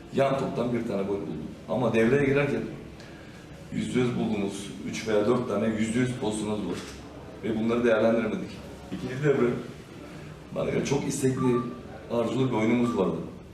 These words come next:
Maçı çevirmek için çocuklar ellerinden geleni yaptılar. Girmiş olduğumuz birçok pozisyon var. Fakat, eee, atacaksın. Bu girdiğin pozisyonları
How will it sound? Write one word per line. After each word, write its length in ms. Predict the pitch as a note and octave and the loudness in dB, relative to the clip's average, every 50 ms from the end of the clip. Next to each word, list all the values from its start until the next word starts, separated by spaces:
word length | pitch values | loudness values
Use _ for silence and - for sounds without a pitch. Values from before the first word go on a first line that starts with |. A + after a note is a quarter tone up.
| - - - - - - | -18 -20 -20 -18 -10 -6
Maçı 240 | - A2 - - C#3 | -6 -4 -2 -2 0
çevirmek 420 | - C#3 C3+ C3+ B2+ C3+ C#3 C3+ | 2 4 4 6 6 4 2 2
için 140 | - B2 A#2+ | 0 -2 -2
çocuklar 380 | A#2+ A#2+ A#2+ A#2+ A#2 B2 - - | 0 2 2 2 4 2 2 4
ellerinden 480 | A2 A#2 A2+ A#2 A2+ A#2+ A#2 A#2 A#2 | 4 4 4 2 2 2 2 0 2
geleni 220 | A2+ G#2 G2+ G#2 G2+ | 0 0 0 0 0
yaptılar. 340 | F#2+ F2+ - - D#2 D2+ - - - - - - - - - - - - - - | 0 0 -2 -4 -6 -8 -8 -10 -12 -16 -16 -18 -18 -18 -18 -18 -18 -18 -12 -6
Girmiş 340 | - A2 A2+ B2 B2 - B2 | -2 0 2 2 2 2 2
olduğumuz 400 | B2+ B2 A#2+ B2 A#2+ A#2+ A#2+ A#2+ - - - - - - - - - | 2 2 2 2 2 2 2 0 -2 -6 -10 -12 -12 -12 -8 -4 -2
birçok 380 | C#3+ D#3 D3+ - - - - | 0 0 0 0 -2 -2 -2
pozisyon 320 | G2 F#2 F2+ - - - E2 | -4 -4 -4 -4 -6 -6 -6
var. 200 | E2 E2 - - - - - - - - - - - - - - - - | -6 -6 -6 -8 -10 -12 -14 -16 -16 -16 -16 -16 -18 -18 -18 -18 -8 -2
Fakat, 260 | - A#2+ A#2+ C3 B2+ - - - - D#2+ | 0 0 2 2 0 0 -2 -4 -4 -2
eee, 120 | E2+ G2 F#2+ F2+ F2+ F2 E2+ D#2+ D#2+ D#2+ D#2+ D#2+ D#2 D#2 D#2 D2+ D2+ D2+ D2+ - - - - - - - - - - - - - - - - | 0 2 2 2 2 2 2 2 2 2 2 2 0 0 -2 -2 -4 -4 -4 -4 -4 -6 -8 -10 -12 -14 -16 -18 -18 -18 -20 -20 -14 -8 -4
atacaksın. 520 | B2 A#2+ B2 A2 A#2+ C3+ B2+ B2+ - - - - - - - - C3+ | -2 0 2 2 4 2 2 2 0 -4 -6 -10 -12 -12 -10 -8 -6
Bu 80 | B2+ | -2
girdiğin 340 | A#2 A#2 A2+ A2+ B2 A2+ A2 | 0 0 2 2 2 2 2
pozisyonları 480 | G#2 G2+ F#2 F#2 F#2 F2+ F2+ - - | 0 -2 -2 -2 -2 -2 -2 -2 -2